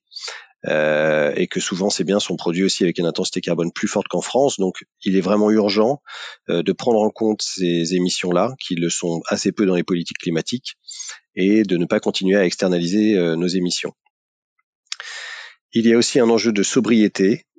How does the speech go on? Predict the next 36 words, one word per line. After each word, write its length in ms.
euh, 260
qui 240
est 40
sous-exploité. 1040
Il 260
semble, 540
euh, 880
vraiment 400
de 100
plus 180
en 60
plus 160
nécessaire 640
de 80
repenser 460
les 80
modèles 320
de 260
société 840
et 60
des 180
économies 500
pour 120
ne 100
pas, 460
euh, 480
perpétuer 380
un 60
modèle 340
qui 160
épuise 240
les 80
ressources 380
et 20
les 140
écosystèmes. 680